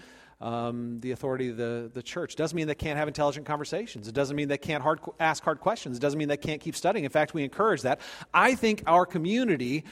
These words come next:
uh, i-, is healthier for people that are willing to engage and have hard conversations, to ask questions that need to be asked, to, to sometimes fall on different sides of certain,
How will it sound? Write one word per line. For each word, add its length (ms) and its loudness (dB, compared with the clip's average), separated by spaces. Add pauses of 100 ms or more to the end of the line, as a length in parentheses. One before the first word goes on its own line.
(360)
uh, 340 2
i-, 0 -
is 480 6
healthier 480 -2 (560)
for 140 4
people 300 -2
that 120 4
are 60 4
willing 400 0
to 160 -2
engage 480 -2
and 80 -6
have 160 -2
hard 180 -2
conversations, 680 -6
to 160 -4
ask 240 -2
questions 420 -2
that 140 -2
need 140 -2
to 60 -4
be 140 0
asked, 400 -4
to, 80 0 (300)
to 100 0
sometimes 460 2
fall 240 8
on 80 4
different 260 -2
sides 340 2
of 120 0
certain, 420 -2